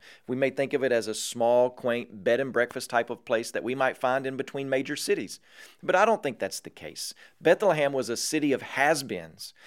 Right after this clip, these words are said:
Some important events had taken place there in Israel's history. Rachel had given birth to Benjamin. Ruth met and married Boaz in Bethlehem. David was born and anointed king in Bethlehem. But that was a thousand years ago from the time of our text.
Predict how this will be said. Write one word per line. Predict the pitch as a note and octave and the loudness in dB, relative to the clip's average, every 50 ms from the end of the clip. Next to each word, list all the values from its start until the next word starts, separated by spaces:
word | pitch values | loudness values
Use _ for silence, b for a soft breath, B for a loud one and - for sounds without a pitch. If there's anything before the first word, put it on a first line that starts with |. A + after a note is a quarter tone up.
| B B | B B
Some | - - - D#3+ E3 | -8 -2 -2 0 0
important | D#3+ D#3 - F3 F3 E3 D#3+ C#3 | 0 0 2 0 2 2 0 -2
events | A#2+ C3+ D#3+ D3+ - b b b b | -2 -2 -2 -4 -4 b b b b
had | - - C#3 C3+ E3 F3+ - | -6 2 4 4 4 4 4
taken | - D3+ C#3+ - B2 | 0 0 0 0 -6
place | A2 - A#2 A2+ - - | -2 0 -2 -2 -2 -2
there | B2 A2 | -4 -4
in | G2+ F#2+ | -4 -4
Israel's | G2 G#2+ F2+ F2+ G2 F#2+ F2 E2+ - | -4 -6 -6 -4 -4 -4 -4 -4 -6
history. | - G2 - - - F#2+ G2+ A#2+ C3 _ _ _ B B B B B B | -8 -8 -10 -8 -8 -8 -8 -8 -12 _ _ _ B B B B B B
Rachel | - - - A2+ A2+ C3 C#3+ D#3+ D#3 - D#3 | -16 -12 -10 0 6 6 6 6 6 2 2
had | C#3 B2 A2+ | 2 2 4
given | A2 C#3 B2+ C3 A#2 | 2 0 0 0 -2
birth | G#2 - A#2 C3 B2 - _ - | 2 2 2 2 2 -4 _ -12
to | - G#2+ | -12 -6
Benjamin. | - A#2 C#3+ F3 D#3 C3+ F#2+ D#2+ F2 A2 A2 B B B B B | -4 -4 -4 -2 -2 -4 -4 -6 -10 -14 -18 B B B B B
Ruth | - A2 G#2+ A2+ C#3 D#3 E3+ E3 - - | -12 -8 -2 4 4 4 4 4 0 0
met | C3 C3 C#3 C#3+ - - | 4 6 6 6 4 2
and | B2+ B2 | -6 -2
married | C3 C3+ C3+ B2+ A#2 A2 G2+ | 0 2 2 2 0 -2 0
Boaz | F#2 A#2 C3+ G3 G#3+ D3+ G2+ E2 E2+ - G#2+ | 4 6 8 8 8 8 6 4 0 -8 -10
in | F#2+ F2 | -8 -6
Bethlehem. | F#2+ F2+ - - F2+ E2+ E2+ F2+ G2 A2+ - B B B B - | -6 -6 -6 -6 -12 -12 -10 -12 -14 -14 -16 B B B B -8
David | B2 - D#3+ G#3 C4 A#3+ C4 F#3 | 2 6 6 6 8 6 0 0
was | C#3 B2 - G2 | 0 -2 -2 -2
born | G#2 A#2 G#2+ G2 F#2 F#2 | -4 -4 -4 -2 -2 0
and | G#2+ D3 F#3 | 0 2 2
anointed | G3 F3+ F3+ F#3+ G3+ G3 E3+ - - | 2 2 2 2 0 0 -2 -4 -8
king | - A3 A3+ C#4 C4+ | -2 -2 -2 0 0
in | G#3 C3+ | 0 0
Bethlehem. | A2 G2+ - - F#2 F#2 G2 F2+ E2 E2+ - b b b b b b b - | 0 -2 -2 -2 -8 -8 -6 -10 -10 -12 -14 b b b b b b b -12
But | - - | -6 2
that | G3 G#3+ G#3+ | 2 4 4
was | G3+ D#3+ | 4 0
a | D3 | -2
thousand | - - C3+ C3+ C#3+ D#3 C3+ D3+ C#3+ C#3+ | 2 4 6 8 8 6 4 0 -2 0
years | D3+ E3 D3 C3+ | 0 -2 0 0
ago | B2+ - G#2+ G2+ | -2 0 0 -2
from | G2+ - A#2 A2 | -2 -4 -6 -8
the | G#2+ | -8
time | G#2+ - - B2+ A#2+ A#2 A#2+ | -8 -4 -4 -2 -2 -2 -2
of | A#2 F#2+ | -4 -4
our | G#2+ G#2 | -4 -4
text. | G2+ - - E3+ A#2 - - - - - - | -4 0 2 2 2 2 -2 -14 -14 -14 -18